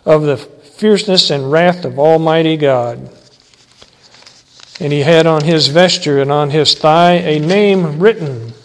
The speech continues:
King of Kings and Lord of Lords. And I saw an angel standing in the sun, and he cried with a loud voice, saying to all the fowls that fly in the midst of the heaven,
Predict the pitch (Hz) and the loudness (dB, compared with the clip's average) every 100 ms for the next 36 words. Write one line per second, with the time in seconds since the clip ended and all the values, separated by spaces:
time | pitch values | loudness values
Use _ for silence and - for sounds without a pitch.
0 | _ _ - 240 214 226 233 196 170 143 | _ _ -4 0 0 -2 -2 -2 -2 -4
1 | 147 139 143 180 175 165 156 180 175 151 | -4 -4 -2 2 2 2 -2 -2 0 0
2 | 123 95 76 151 - - _ _ _ _ | -2 -6 -12 -12 -14 -16 _ _ _ _
3 | _ _ _ _ 139 127 147 143 143 151 | _ _ _ _ -10 -6 -4 -4 -4 -4
4 | 143 139 - 156 147 147 147 143 - 156 | -4 -6 -6 -6 -4 -6 -6 -4 -4 -4
5 | 147 143 135 160 156 143 143 143 151 156 | -4 -6 -8 -4 -4 -4 -6 -4 -2 -2
6 | 139 156 156 - 160 151 143 147 156 160 | -2 -2 -2 -2 -4 -4 -4 0 2 0
7 | 147 147 156 156 151 139 139 - 156 160 | -2 -4 -2 0 0 -4 -8 -4 -4 -2
8 | 151 143 151 156 - 151 143 147 151 | -4 -4 -4 -4 -6 -8 -6 -4 -4